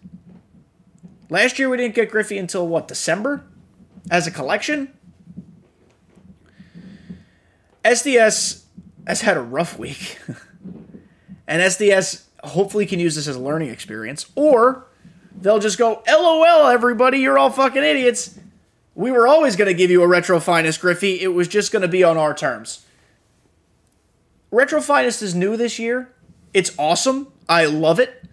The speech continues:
McCutchen and George Brett are insane. As are pitchers. Zach Greinke, love him. Al Leiter, love him. Houston Street, he's great. But, like,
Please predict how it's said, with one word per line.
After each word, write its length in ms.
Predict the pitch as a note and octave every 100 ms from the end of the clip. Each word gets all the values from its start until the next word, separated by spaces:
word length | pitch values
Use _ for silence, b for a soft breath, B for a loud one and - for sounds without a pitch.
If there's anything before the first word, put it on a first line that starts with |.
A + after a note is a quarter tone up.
| _ -
McCutchen 480 | E3 D#3+ F#3+ G3
and 120 | G3 E3
George 260 | F3+ E3+
Brett 160 | F3+ F#3
are 100 | D#3
insane. 600 | C3+ - E3 F#3 C4 - _ _ _ _ _ _ _ _ _
As 240 | D#3 F3 D#3+
are 460 | E3+ E3 D#3+ D3+ - - -
pitchers. 540 | - E3+ G3 C4 - - _ -
Zach 280 | E3 E3+
Greinke, 420 | E3+ E3+ E3 A#3 B3
love 200 | D#3+ E3
him. 140 | A3+ A3
Al 160 | E3+ F#3
Leiter, 400 | E3+ E3+ G#3+ A3
love 280 | E3+ E3 G3+
him. 180 | B3
Houston 380 | A3 G#3 F#3+ F#3+
Street, 340 | E3+ - G3+ A#3
he's 260 | F3 A#3
great. 300 | G#3+ A#3 B3+ - _ _ _ _ _ _ _ _ _ _ _ _ b b b _ _ _ _ _ _ _ _
But, 140 | - G#3+
like, 280 | G#3+ G3+